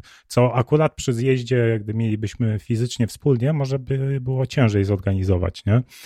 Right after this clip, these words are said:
A tak to każdy jest w swojej kuchni, wie, wie co i jak i, no i tak jakoś,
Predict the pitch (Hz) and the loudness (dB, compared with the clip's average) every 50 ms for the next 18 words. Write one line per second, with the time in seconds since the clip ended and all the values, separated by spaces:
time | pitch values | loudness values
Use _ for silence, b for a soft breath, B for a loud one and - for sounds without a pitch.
0 | B B B B B B B B B - 98 - 123 117 - 123 110 - 113 101 | B B B B B B B B B -4 0 0 0 2 2 0 2 4 2 2
1 | 101 117 113 104 - - - - 113 107 104 - - 127 120 - - 131 127 123 | 4 2 2 2 0 -2 -2 0 2 2 2 2 0 -2 -2 -2 -4 -4 -2 -2
2 | 117 110 113 110 107 104 107 104 110 110 - - 110 104 101 98 104 110 117 123 | -2 -2 -2 -2 -2 -4 -2 0 0 0 0 0 2 2 2 2 2 2 2 0
3 | 123 - 123 110 110 110 110 113 127 156 165 - - 147 - 139 127 - - 117 | 0 -4 -10 -10 -10 -10 -8 -4 -2 -2 -2 2 0 0 2 2 0 2 2 0
4 | - - - - - - | 0 -2 -10 -12 -14 -14